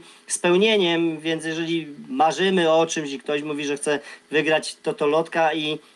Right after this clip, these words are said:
mieć kupę kasy, to, to takim moim totolotkiem było nie sześć cyfr wylosowanych, y, w loterii, tylko dostanie się do jednostki Grom, bo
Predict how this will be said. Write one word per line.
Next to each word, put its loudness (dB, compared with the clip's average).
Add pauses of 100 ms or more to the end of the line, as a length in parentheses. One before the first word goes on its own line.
(140)
mieć -2
kupę 0
kasy, 0
to, 2 (540)
to -2 (120)
takim 0
moim 2
totolotkiem 0 (320)
było 4 (260)
nie 2
sześć 0 (340)
cyfr 0
wylosowanych, 0
y, 6 (300)
w -2
loterii, 2
tylko 2
dostanie 0
się -2
do 0
jednostki -4
Grom, 2
bo 2